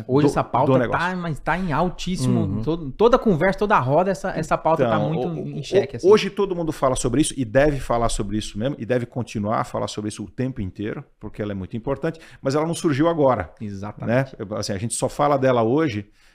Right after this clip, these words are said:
Speaker 2: e só consegue desfrutar, vamos dizer assim, dos benefícios que muitos desses produtos e das práticas, ah, ah, do agro aqui no, aqui no Brasil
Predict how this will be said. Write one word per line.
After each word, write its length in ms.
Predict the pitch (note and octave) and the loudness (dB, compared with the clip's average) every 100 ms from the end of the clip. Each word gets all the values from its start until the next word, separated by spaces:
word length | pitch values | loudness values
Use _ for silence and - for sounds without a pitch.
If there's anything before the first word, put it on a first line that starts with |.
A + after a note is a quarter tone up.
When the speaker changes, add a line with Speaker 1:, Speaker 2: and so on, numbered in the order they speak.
| _ | _
Speaker 2:
e 200 | A#2 G2+ G2+ | -6 -6 -4
só 160 | - | -6
consegue 320 | B2 A2+ C3 C3 | -6 -2 -4 0
desfrutar, 600 | - - A#2+ - C3 C3 | -2 0 -4 -2 -2 0
vamos 160 | A2 | -2
dizer 140 | G#2 G#2 | -2 -2
assim, 280 | F#2+ - G#2 | -4 -6 -6
dos 140 | G2 | -6
benefícios 720 | G2+ B2 G#2 - B2 B2+ G#2 | -4 -2 -4 -6 -6 -6 -8
que 120 | - | -8
muitos 360 | F#2+ A2 C#3+ - | -6 -2 -2 -2
desses 260 | A#2+ - A2 | -8 -8 -10
produtos 400 | - G#2 A2 - | -8 -6 -6 -6
e 60 | |
das 180 | G#2+ G#2+ | -8 -8
práticas, 720 | - - A2 - - G2+ - - | -8 -6 -6 -10 -10 -8 -10 -8
ah, 640 | G#2+ G#2 - G#2 G2+ G#2 | -6 -6 -6 -8 -8 -10
ah, 20 | |
do 260 | F#2+ A#2 A2+ | -6 -4 -2
agro 320 | B2+ B2 G#2 | -2 -2 -4
aqui 180 | G#2 A2 | -8 -8
no, 100 | G#2+ | -8
aqui 280 | G#2+ - A2 | -8 -6 -6
no 80 | |
Brasil 420 | G#2+ G#2 F#2+ G#2 | -4 -4 -4 -6